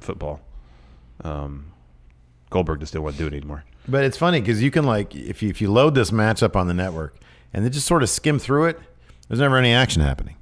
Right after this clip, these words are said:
Speaker 1: No.
Speaker 2: It's all, it's all rest holds
Speaker 1: Yeah.
Speaker 2: and, like, lockups
Speaker 1: Yeah,
Speaker 2: and
Speaker 1: didn't wanna be
Speaker 2: pacing
Speaker 1: there.
Speaker 2: around each other.
Speaker 1: Didn't wanna be there.
Speaker 2: Um, what a bummer.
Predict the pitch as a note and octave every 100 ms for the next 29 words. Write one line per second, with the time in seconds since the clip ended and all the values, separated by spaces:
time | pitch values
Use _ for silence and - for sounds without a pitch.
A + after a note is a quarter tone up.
0 | - F#2 F2+ E2+ B2 B2 C#3 B2+ B2 A2+
1 | A2 B2+ A2+ A2+ B2+ G2 D#2+ D2 - -
2 | G#2 G2+ G2+ F#2+ F#2 F#2 A2+ - D#2+ -
3 | - - - - E2+ - - A#2 G#2 G#2+
4 | A2 G#2+ B2 C3 G2+ F#2+ D2+ D2 D#2+ E2
5 | E2+ G#2+ F#2 E2+ G#2 G#2 F#2+ E2+ D#2 D2
6 | - - _ - - - - - - C#3
7 | G#3 C#3+ F3 C3 D#2